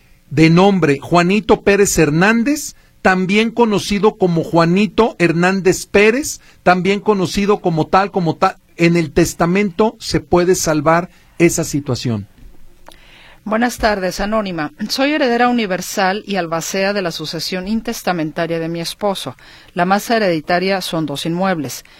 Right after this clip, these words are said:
Speaker 2: Recientemente nos reprobaron las operaciones de inventario y avalúo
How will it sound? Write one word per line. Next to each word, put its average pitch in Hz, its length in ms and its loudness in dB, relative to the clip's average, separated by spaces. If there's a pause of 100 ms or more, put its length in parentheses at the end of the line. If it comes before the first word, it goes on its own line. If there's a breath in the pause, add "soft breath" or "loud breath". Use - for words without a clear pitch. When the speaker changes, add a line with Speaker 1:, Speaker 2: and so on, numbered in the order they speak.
(200 soft breath)
Speaker 2:
Recientemente 254 720 0
nos 220 160 -2
reprobaron 180 540 -2
las 180 180 -4
operaciones 170 600 -6
de 180 80 -2
inventario 165 600 -2
y 175 60 0
avalúo 185 500 -2